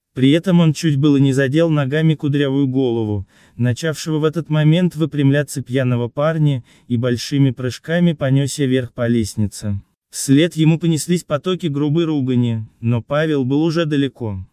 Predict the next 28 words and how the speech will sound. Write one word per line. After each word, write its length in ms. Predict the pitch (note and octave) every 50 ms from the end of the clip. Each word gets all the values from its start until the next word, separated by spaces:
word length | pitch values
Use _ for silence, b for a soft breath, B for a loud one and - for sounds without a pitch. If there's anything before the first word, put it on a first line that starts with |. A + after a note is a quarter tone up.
| _ _ _
Ему 360 | A2+ A2 C#3 D#3+ F3 G#3 F#3+
показалось, 600 | G#3+ G3 - F3+ D#3+ C#3+ D3+ D#3+ D#3+ D#3 D3+ C#3
что 200 | - - - B2+
на 140 | A#2+ A#2+ A2
площадке 600 | - A#2+ A#2+ A2 - - C#3+ C#3+ C3 - - B2
четвертого 640 | - - A2+ - A#2+ B2 C3 B2 A#2+ - B2 B2 A#2+
этажа 420 | A2+ - C3 B2 A2+ B2 D3+ F3
быстро 440 | D#3+ D3+ F3 E3+ - - C#3 C3 A#2
промелькнула 840 | - A#2+ A#2 A#2 A#2+ A#2 A2+ - - C3 C3+ C#3 C#3+ C3 B2 A2 -
чья-то 460 | _ - - C3 C3+ D3+ D#3 D3+ F3+ D#3
тень, 460 | - - D#3+ D3 D3 C#3 C3+ A#2+ A2 b b b b b b
но 200 | - A#2 A#2+ C3+
не 160 | C3+ C#3 C#3
обратил 500 | C#3 C3 A#2+ B2 C3 B2 - - C3+ B2+
на 220 | A#2 A2+ A2+ A2 A2
это 180 | A2 - A2+
внимания. 800 | G2 G#2 A2+ A2 G#2+ G#2+ G#2 G2 G2 G2 G2 F#2+ F#2 F#2+ F#2+ G2 - _ _ _ _ _
Павел 360 | D3+ D#3+ F#3 F#3+ G3 F#3 F3+
нащупал 560 | E3 E3 D#3+ - - - G#3 G#3+ G3+ A3 G#3
в 80 | - -
кармане 500 | - F#3+ F#3+ F#3+ F#3 G3 G#3+ A3+ A3 G3
несколько 480 | G3 F#3 F3+ - - F#3+ E3+ - F#3+
папирос 560 | D#3+ F#3 F3 - F3+ F3 F3 E3+ E3 - - -
и 80 | D3+
отправился 680 | D3+ D3+ C#3+ - - D3 D#3+ E3 D#3+ D#3+ D#3+ - - F3+
в 80 | E3 E3+
умывалку 520 | E3+ F3 E3+ D3+ D3 C#3 C3+ B2+ - B2
покурить. 640 | G#2 A#2+ A2+ - B2 A#2 A2 A2 A2 G2+ - -